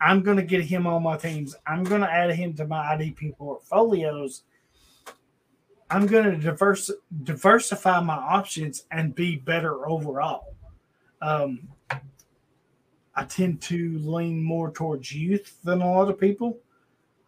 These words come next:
but a lot of times I'm not wrong. It may take a little longer. Maybe I'm in, in year two, year three,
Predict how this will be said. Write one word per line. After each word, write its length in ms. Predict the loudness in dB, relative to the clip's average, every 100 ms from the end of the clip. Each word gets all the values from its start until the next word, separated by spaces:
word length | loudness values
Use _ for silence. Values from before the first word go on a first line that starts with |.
| _ _ _ _ _
but 380 | -2 0 -4 _ _ _ _ _ _ _ _ _ _ _ _ _ _ _ _ -10
a 100 | -4
lot 260 | 0 2
of 100 | 0
times 580 | 4 4 6 4 2 0 -4
I'm 240 | -2 0
not 280 | 2 2 2
wrong. 320 | 6 6 4 -2 _ _ _ _ _ _ _ _ _ _ _
It 160 | 6 6
may 220 | 2 -2
take 320 | 0 0 4
a 60 | 6
little 280 | 8 8
longer. 360 | 8 4 4 2
Maybe 400 | 2 0 0 0
I'm 200 | 0 0
in, 460 | 0 2 4 2 -4 _
in 340 | 2 4 4 4
year 200 | 4 2
two, 320 | 0 -4 -4
year 340 | -2 0 0 -4
three, 460 | -2 0 0 -2